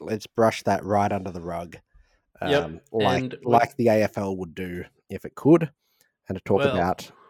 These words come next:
Speaker 1: trade content.
Speaker 2: And this trade content is brought to you again by Manscaped, who are supporting us one more time, Hatch. And it's October, so that means only one thing. It's time for Halloween.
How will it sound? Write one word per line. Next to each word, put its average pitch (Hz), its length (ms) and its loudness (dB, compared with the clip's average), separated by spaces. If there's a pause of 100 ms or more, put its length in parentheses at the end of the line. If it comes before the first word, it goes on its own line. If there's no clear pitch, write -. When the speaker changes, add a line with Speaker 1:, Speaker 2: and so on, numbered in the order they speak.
(220)
Speaker 1:
trade 87 640 -4 (680)
content. - 560 -12 (1120)
Speaker 2:
And 156 160 -4
this 180 160 2
trade 131 400 0
content 135 560 -6
is 123 120 -14
brought 131 320 -8
to 131 120 -10
you 120 80 -6
again 131 600 -8
by 127 220 2
Manscaped, 117 800 -6
who 123 120 -14
are 117 60 -14
supporting 120 540 -14
us - 200 -16
one 131 240 -8
more 120 220 -6
time, 120 480 -10 (260)
Hatch. - 540 -6 (1300)
And 143 120 0
it's 143 280 0 (160)
October, 127 560 -2
so - 180 -8
that 135 160 0
means 131 300 0
only 123 180 -2
one 113 260 -6
thing. 117 200 -8
It's 123 200 -10
time 127 220 -4
for 120 140 -8
Halloween. 113 580 -4